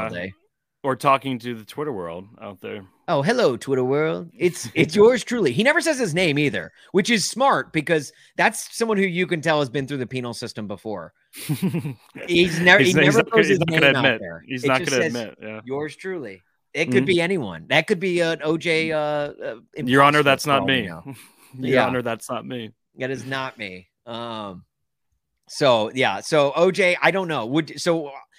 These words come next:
Speaker 2: if O J, if you're unvaccinated, A D, uh, which I, are, are you, I, I,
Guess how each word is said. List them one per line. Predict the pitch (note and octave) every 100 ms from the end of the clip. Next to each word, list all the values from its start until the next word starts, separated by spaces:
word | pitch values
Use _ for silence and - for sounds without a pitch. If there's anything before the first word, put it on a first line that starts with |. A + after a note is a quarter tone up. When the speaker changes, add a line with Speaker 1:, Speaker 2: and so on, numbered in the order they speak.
| _ -
Speaker 2:
if | D#3 D#3+
O | E3
J, | G3 A3 G3 F#3 D#3+
if | C#3
you're | F3 A3
unvaccinated, | F#3+ F#3 D#3+ D3 B2 G#2+ G#2
A | G2+
D, | F#2 F#2 F#2+ - _ _ _ -
uh, | A#2 G#2+ G#2
which | C3+ D3+
I, | D3+ C#3 C3+
are, | D3+ C3+
are | E3
you, | A#3 G#3+
I, | C3+ D3+
I, | C3+